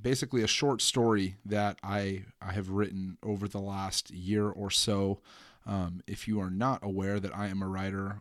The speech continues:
I am an avid writer. I write almost every day, and I've been in a, uh, the vein of horror for probably about three years now.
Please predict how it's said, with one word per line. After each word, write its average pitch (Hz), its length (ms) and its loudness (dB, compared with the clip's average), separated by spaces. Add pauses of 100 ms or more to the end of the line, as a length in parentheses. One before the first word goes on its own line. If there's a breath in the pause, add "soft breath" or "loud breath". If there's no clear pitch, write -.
I 104 100 -2
am 98 100 0
an 92 100 -4
avid 98 320 -2
writer. 95 460 -4 (120)
I 95 60 -4
write 95 260 0
almost 95 340 -4
every 101 240 0
day, 95 380 -2 (100)
and 90 140 -6
I've 98 240 -2
been 98 340 0
in 95 320 -2
a, 90 280 -6
uh, 85 220 -6 (520 loud breath)
the 101 80 -2
vein 107 480 2
of 90 160 -6
horror 92 600 2 (100)
for 92 420 -4 (540)
probably 113 400 4
about 92 260 -2
three 110 240 0
years 90 320 -2
now. 82 240 -6